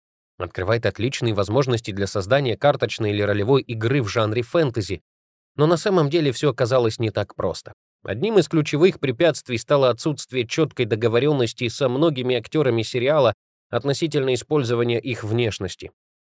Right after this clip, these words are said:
Следовательно, для создания мобильной игры вокруг любого из главных персонажей потребовалось бы пересмотреть существующие контракты, в то время как актеры достигали своей славы по мере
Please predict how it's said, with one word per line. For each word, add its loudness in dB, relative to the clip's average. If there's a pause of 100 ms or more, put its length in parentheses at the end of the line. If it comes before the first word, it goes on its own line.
(200)
Следовательно, 0
для -2
создания 0
мобильной 0
игры 0
вокруг 0
любого 2
из -2
главных 0
персонажей -2
потребовалось 0
бы -2 (380)
пересмотреть 0
существующие -4
контракты, 0
в -8
то 0
время 0
как -2
актеры 2 (280)
достигали 2
своей 0
славы 0
по 2
мере 2